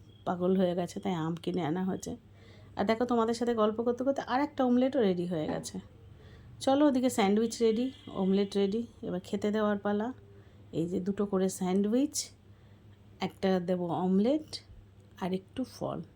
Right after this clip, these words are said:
রাত্রেবেলা একটু অন্যরকম খাবার হলেও জানি, যদিও একটা ব্রেকফাস্টে খুব ভালো খাবার, কিন্তু পেট ভরাও বটে। রাত্রেবেলা সবসময় ভাত খেতে না ভালো লাগলে একটু এরকম অন্যরকম খাবার ট্রাই করে দেখো,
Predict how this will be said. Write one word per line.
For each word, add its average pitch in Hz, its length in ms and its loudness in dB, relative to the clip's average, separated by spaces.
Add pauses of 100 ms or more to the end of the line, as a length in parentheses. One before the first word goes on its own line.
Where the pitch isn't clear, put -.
(1200)
রাত্রেবেলা 226 640 2 (320)
একটু 220 300 -2
অন্যরকম 233 500 2
খাবার 214 360 2
হলেও 220 320 0 (180)
জানি, 226 340 2
যদিও 214 280 4
একটা 208 240 0
ব্রেকফাস্টে 196 600 -2
খুব 214 200 -2
ভালো 190 240 2
খাবার, 190 300 -2 (440)
কিন্তু 220 240 -2
পেট 196 260 2
ভরাও 196 320 2
বটে। 170 460 -6 (880)
রাত্রেবেলা 269 480 4
সবসময় 269 460 0
ভাত 214 220 -2
খেতে 247 240 -6
না 220 200 -2
ভালো 247 240 2
লাগলে 226 280 2
একটু - 360 -8
এরকম 247 240 0 (420)
অন্যরকম 254 460 2
খাবার 240 340 2
ট্রাই 208 180 2
করে 226 200 2
দেখো, 220 220 -6